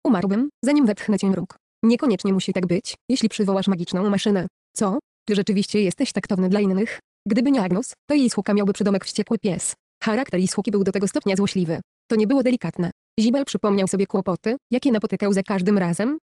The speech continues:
gdy spotykał jej sługę z gildii Cedakach na terenie łowieckim i myślał, że to absurd. Jej sługa tylko skrzyżowała ramiona i uśmiechnęła się.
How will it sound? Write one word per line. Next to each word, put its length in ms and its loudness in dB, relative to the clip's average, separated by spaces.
gdy 160 0
spotykał 360 -2
jej 100 0
sługę 300 -2
z 40 -4
gildii 400 0
Cedakach 400 -4
na 80 0
terenie 280 0
łowieckim 360 0
i 40 2
myślał, 500 -2
że 100 0
to 140 -4
absurd. 420 -6
Jej 120 2
sługa 240 -2
tylko 260 -2
skrzyżowała 480 0
ramiona 300 2
i 60 2
uśmiechnęła 520 0
się. 200 -10